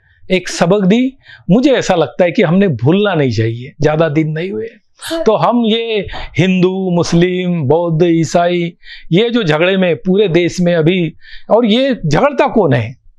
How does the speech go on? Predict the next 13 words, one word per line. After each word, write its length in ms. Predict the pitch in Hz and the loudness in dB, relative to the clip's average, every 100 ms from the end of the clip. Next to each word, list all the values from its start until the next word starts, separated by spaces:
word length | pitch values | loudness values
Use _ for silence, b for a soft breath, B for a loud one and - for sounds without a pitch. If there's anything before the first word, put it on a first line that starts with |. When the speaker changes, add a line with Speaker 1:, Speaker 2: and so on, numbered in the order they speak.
| _ _ - | _ _ -6
Speaker 1:
ये 240 | 147 214 123 | 0 0 2
झगड़ा 440 | 127 165 196 208 | 2 2 2 0
लगाया 420 | 175 123 147 190 | 0 0 2 2
जाता 300 | 139 110 107 | 0 -2 -6
है। 180 | 104 - _ _ _ _ B B B B B B 139 | -10 -12 _ _ _ _ B B B B B B 0
ये 120 | 165 | 2
अभी 200 | 180 185 | 2 2
रामनवमी 500 | 175 165 180 180 185 | 2 2 0 0 0
के 120 | 190 | 0
वक्त 200 | 185 175 196 | 0 -2 0
में 420 | 190 190 185 151 | 0 0 -2 -2
दंगे 300 | 147 160 180 | 0 2 2
हुए, 480 | 165 175 180 190 | 2 2 0 -6